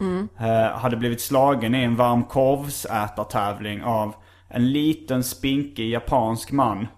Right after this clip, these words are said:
Speaker 1: Som
Speaker 2: som
Speaker 1: på,
Speaker 2: är
Speaker 1: som på ren viljestyrka typ då?
Speaker 2: Eh, på ren teknik, tror jag.
Speaker 1: Ah, okej.
Speaker 2: Han hade, han hade vunnit lite ramenätartävlingar i Japan och liknande. Han, han
Speaker 1: Ja.
Speaker 2: var liksom en bra, fast,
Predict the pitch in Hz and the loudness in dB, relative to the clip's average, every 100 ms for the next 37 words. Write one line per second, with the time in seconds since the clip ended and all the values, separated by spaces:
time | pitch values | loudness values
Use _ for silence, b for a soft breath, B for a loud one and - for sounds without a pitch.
0 | _ _ _ _ B B B - - 247 | _ _ _ _ B B B -10 2 4
1 | 240 240 233 233 226 196 202 202 185 170 | 6 4 6 6 6 6 4 2 2 2
2 | - 220 240 190 196 190 - 151 127 - | 0 -2 2 0 0 -4 -2 -2 -2 -4
3 | 156 - _ - 135 135 - 180 190 160 | -8 -18 _ -8 -6 -4 0 4 4 4
4 | 185 - 208 131 98 - - - 170 160 | 2 2 2 2 -2 -6 -14 -4 4 6
5 | 220 254 139 156 151 147 147 147 143 139 | 6 4 4 4 4 4 4 4 4 2
6 | 147 160 156 147 185 165 143 139 127 123 | 2 2 2 4 4 4 4 2 2 6
7 | 143 160 165 131 127 123 - 123 - 123 | 8 6 6 4 4 2 0 0 2 4
8 | 117 120 123 120 120 123 120 135 127 117 | 4 2 0 0 0 0 0 4 4 2
9 | - 113 123 131 - 107 113 123 120 185 | -2 -2 0 -2 -4 -6 -4 -2 0 2
10 | 180 123 117 - 123 120 - 147 123 120 | 4 4 0 -2 -2 -2 2 6 6 6
11 | 131 - | 0 -4